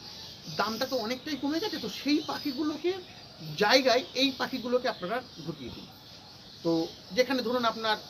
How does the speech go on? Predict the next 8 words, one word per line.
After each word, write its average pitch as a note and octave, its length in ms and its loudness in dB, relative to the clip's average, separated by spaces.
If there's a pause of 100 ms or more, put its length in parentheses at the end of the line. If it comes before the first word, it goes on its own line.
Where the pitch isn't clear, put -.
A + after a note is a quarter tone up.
(160)
দশ G#3 180 2 (100)
পেয়ার G3+ 260 4
গ্রিন F3+ 340 -2 (100)
ফিশার G#3+ 340 4 (920)
বা F3 120 6
ব্লু F#3 280 2
মার্কসের G3+ 520 4 (960)
সেটআপ F#3+ 240 -2